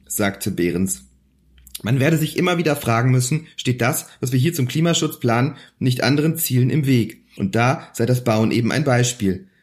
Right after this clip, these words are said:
Weitere, Zitat, „Knebelungen und Geißelungen bei der Energieeffizienz“ machten den Wohnungsbau nur noch teurer. Zitat, „Damit treiben wir junge Familien, die den Traum vom eigenen Haus haben, aus der Stadt heraus“, sagte Behrens.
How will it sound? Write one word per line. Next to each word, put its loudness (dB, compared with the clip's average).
Weitere, -2
Zitat, 0
„Knebelungen 2
und -2
Geißelungen 0
bei 0
der 2
Energieeffizienz“ -2
machten -2
den 2
Wohnungsbau 0
nur 2
noch 2
teurer. -2
Zitat, -2
„Damit 2
treiben 2
wir 4
junge 2
Familien, 0
die -2
den 0
Traum 0
vom 0
eigenen 0
Haus 0
haben, 0
aus 0
der 2
Stadt 0
heraus“, -2
sagte -6
Behrens. -2